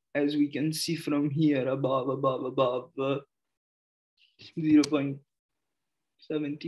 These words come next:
five here would be above one hundred forty dollars per share. We would have, uh, just a loss of seven hundred fifty dollars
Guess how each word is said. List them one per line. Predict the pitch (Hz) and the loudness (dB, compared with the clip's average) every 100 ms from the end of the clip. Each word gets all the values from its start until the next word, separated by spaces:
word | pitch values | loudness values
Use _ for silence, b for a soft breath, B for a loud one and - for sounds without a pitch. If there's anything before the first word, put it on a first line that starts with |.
| - - | -10 -4
five | 147 123 143 | -2 -2 -4
here | - 165 143 151 | 0 4 6 8
would | 156 151 147 | 8 8 4
be | 156 147 | 0 4
above | 147 147 147 147 | 4 4 2 2
one | 147 147 139 | 2 2 0
hundred | 143 139 139 - | -4 -6 -8 -12
forty | 139 - | -12 -10
dollars | 135 127 127 151 | -8 -6 -8 -8
per | - 131 | -8 -6
share. | - - 101 311 - - _ _ _ B - _ | -2 -2 -2 -4 -10 -20 _ _ _ B -20 _
We | 214 233 262 320 - - | 0 4 6 6 2 -12
would | - 247 247 262 247 | -4 -2 0 -2 0
have, | 277 277 226 190 185 170 | 2 2 2 2 2 -2
uh, | 214 214 | 0 0
just | 190 208 202 196 - | 0 2 2 0 -2
a | 185 | -2
loss | 143 156 - 175 | -2 -6 -6 -2
of | 135 139 - | 0 0 -4
seven | 151 139 139 139 | -4 -4 -4 -4
hundred | 139 135 127 - | -4 -4 -6 -10
fifty | 127 - 165 | -12 -8 -6
dollars | 143 120 107 147 156 - | -2 0 0 0 -2 -8